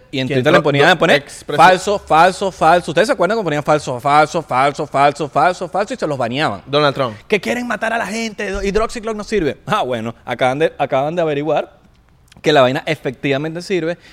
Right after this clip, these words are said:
Speaker 1: No es que te cura del virus, pero evita que te mueras. Simplemente evita que te mueras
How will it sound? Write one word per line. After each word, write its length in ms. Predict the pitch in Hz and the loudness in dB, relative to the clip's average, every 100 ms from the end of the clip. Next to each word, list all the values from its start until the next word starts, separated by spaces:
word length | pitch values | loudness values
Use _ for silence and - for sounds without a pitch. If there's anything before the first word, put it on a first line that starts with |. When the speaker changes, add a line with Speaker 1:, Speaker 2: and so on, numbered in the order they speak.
| _ | _
Speaker 1:
No 200 | 117 120 | -6 -6
es 60 | - | -4
que 100 | 151 | -4
te 160 | 165 | -4
cura 240 | 175 185 214 | -2 0 0
del 120 | 208 | -2
virus, 260 | 202 202 - | -4 -4 -2
pero 260 | 240 220 220 | 0 0 0
evita 400 | 151 180 185 208 | -4 -4 -6 -6
que 100 | 233 | -6
te 140 | 151 | -8
mueras. 600 | 143 180 180 92 - - _ _ _ _ _ _ | -6 -4 -4 -6 -14 -18 _ _ _ _ _ _
Simplemente 400 | - 285 359 403 | -4 -2 -2 -2
evita 200 | 254 233 294 | -2 0 -2
que 80 | |
te 80 | 247 | -4
mueras 280 | 131 135 - | -10 -12 -14